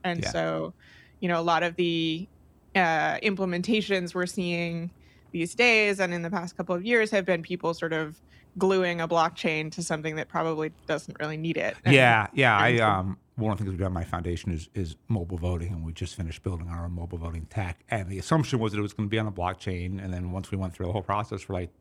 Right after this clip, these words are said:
Speaker 2: "There's actually no reason for it to be on the
Speaker 1: Right.
Speaker 2: blockchain," and we didn't, didn't use blockchain. Um, Wikipedia, uh, y-, you're truly an expert here. You've been on the arbitration committee three different times.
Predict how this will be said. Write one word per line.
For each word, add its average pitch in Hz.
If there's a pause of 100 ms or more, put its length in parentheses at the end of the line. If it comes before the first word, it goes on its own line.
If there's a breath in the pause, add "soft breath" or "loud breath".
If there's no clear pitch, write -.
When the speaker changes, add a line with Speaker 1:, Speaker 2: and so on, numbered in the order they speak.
(120)
Speaker 2:
"There's 98
actually 127
no 110
reason 87
for -
it -
to -
be 73
on -
the 82
Speaker 1:
Right. 170
Speaker 2:
blockchain," 85
and 82
we 82
didn't, 80 (200)
didn't 82
use 98
blockchain. - (460 loud breath)
Um, 143 (480 soft breath)
Wikipedia, 139
uh, -
y-, -
you're 151 (460)
truly 123
an 104
expert 101
here. 98
You've 87
been 98
on 92
the 92
arbitration 131
committee 113
three 107
different 95
times. 95